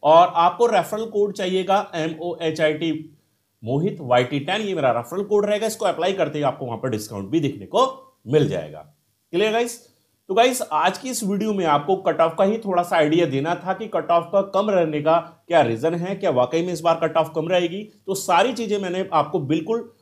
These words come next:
अ, क्लियरली यहां पर बता दी है और इससे, अ, जो कट ऑफ का सिनेरियो बनेगा वो कम की तरफ ही,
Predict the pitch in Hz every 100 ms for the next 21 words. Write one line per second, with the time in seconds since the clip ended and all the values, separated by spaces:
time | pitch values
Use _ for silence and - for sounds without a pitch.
0 | _ - 135 135 135 - - 190 214 254
1 | 254 254 196 156 160 190 202 - 98 113
2 | 147 175 208 185 190 220 - _ - 147
3 | 170 - 208 208 - _ - 127 131 131
4 | 165 160 185 202 214 - 156 160 214 185
5 | 156 147 156 185 202 - - 170 156 151
6 | 123 117 185